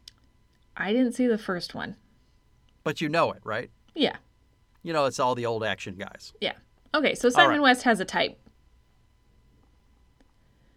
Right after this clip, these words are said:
Speaker 2: Yeah.
Speaker 1: For the
Speaker 2: I mean,
Speaker 1: most
Speaker 2: you
Speaker 1: part.
Speaker 2: know, you have, like, I mean, these are kind of varied. General's Daughter is supposed to be, you know, a, a drama. Laura Croft is a goddamn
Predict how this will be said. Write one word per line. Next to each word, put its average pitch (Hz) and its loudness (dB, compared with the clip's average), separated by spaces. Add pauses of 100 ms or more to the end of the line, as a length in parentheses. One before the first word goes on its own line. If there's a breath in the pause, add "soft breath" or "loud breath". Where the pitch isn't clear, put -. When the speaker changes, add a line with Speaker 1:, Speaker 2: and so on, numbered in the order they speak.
(200)
Speaker 2:
Yeah. 160 2 (320)
Speaker 1:
For 392 2
the 330 6
Speaker 2:
I 240 8
mean, 247 4
Speaker 1:
most 269 -4
Speaker 2:
you 254 -6
Speaker 1:
part. - 2
Speaker 2:
know, 160 6
you 190 2
have, 202 4
like, 185 0
I 190 0
mean, 202 -2
these 285 -4
are 240 -4
kind 147 2
of 117 -2
varied. 117 -2
General's 175 -2
Daughter 135 4
is 113 -4
supposed 135 -2
to 117 -10
be, 117 -8
you 117 -8
know, 107 -2
a, 98 -6 (680)
a 113 -6
drama. 107 -4 (720)
Laura 143 0
Croft 113 -2
is 101 -10
a - -16
goddamn 113 -4